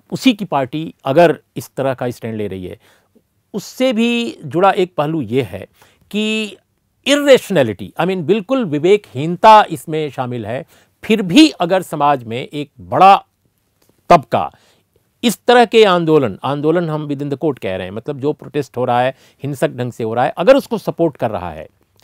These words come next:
और केरल जैसे सूबे में, जिस सूबे को माना जाता है कि एक तरक्की पसंद सूबा रहा है, और वहाँ पर कांग्रेस जैसी पार्टी, जिसके बारे में ये भी कहा जाता रहा है कि केरल की कांग्रेस उत्तर प्रदेश, बिहार की कांग्रेस से अलग है, काफ़ी हद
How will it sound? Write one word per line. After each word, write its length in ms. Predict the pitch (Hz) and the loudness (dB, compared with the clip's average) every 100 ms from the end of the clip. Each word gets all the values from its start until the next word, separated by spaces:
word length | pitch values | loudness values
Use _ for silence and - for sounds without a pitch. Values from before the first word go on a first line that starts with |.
| _ _ _ | _ _ _
और 200 | 190 - _ | -2 -2 _
केरल 280 | 214 262 269 | 8 8 8
जैसे 240 | 220 190 | 6 4
सूबे 300 | 151 110 92 | -6 -8 -10
में, 160 | 78 76 _ _ - | -12 -18 _ _ -2
जिस 160 | 208 - | 0 0
सूबे 240 | 180 214 | 2 2
को 200 | 202 202 | 4 2
माना 220 | 175 180 | 2 2
जाता 260 | 175 170 165 | 2 2 2
है 120 | 170 | 0
कि 220 | 156 160 160 | -4 -10 -8
एक 160 | 151 - | -10 -4
तरक्की 280 | 147 _ 160 | -6 _ -8
पसंद 300 | 131 165 147 | -8 -10 -10
सूबा 240 | 127 117 | -8 -6
रहा 200 | 104 101 | -6 -10
है, 180 | 92 - _ - | -14 -18 _ -10
और 140 | - 175 | -2 0
वहाँ 220 | 185 214 | 2 0
पर 100 | 240 | -2
कांग्रेस 500 | 208 165 170 220 262 180 | -4 -6 -2 0 0 0
जैसी 220 | 185 180 | 0 0
पार्टी, 420 | 160 123 131 196 _ - - | -2 -2 -4 -12 _ -16 -6
जिसके 260 | 165 - | -4 0
बारे 240 | 196 170 190 | 2 2 0
में 280 | 190 190 160 | -4 -6 -4
ये 160 | 151 | -2
भी 140 | 175 240 | 0 0
कहा 200 | 190 185 | 2 2
जाता 300 | 165 165 160 | 2 2 0
रहा 220 | 151 156 | 2 0
है 140 | 175 | -2
कि 180 | 165 165 _ | -4 -14 _
केरल 260 | 160 196 208 | -2 0 -2
की 140 | 185 | -4
कांग्रेस 440 | 170 156 156 165 | -6 -6 -6 -8
उत्तर 320 | - - 185 165 | -10 -6 -6 -6
प्रदेश, 680 | 156 _ - 139 151 127 | -10 _ -14 -8 -8 -8
बिहार 260 | 151 135 151 | -8 -4 -4
की 120 | 143 | -6
कांग्रेस 380 | - 135 135 139 | -8 -8 -8 -12
से 260 | - 147 151 _ _ _ | -8 -10 -10 _ _ _
अलग 260 | 202 214 113 | 6 6 4
है, 220 | 87 85 _ _ | -8 -14 _ _
काफ़ी 280 | 156 156 202 | 0 2 0
हद 100 | 160 | -4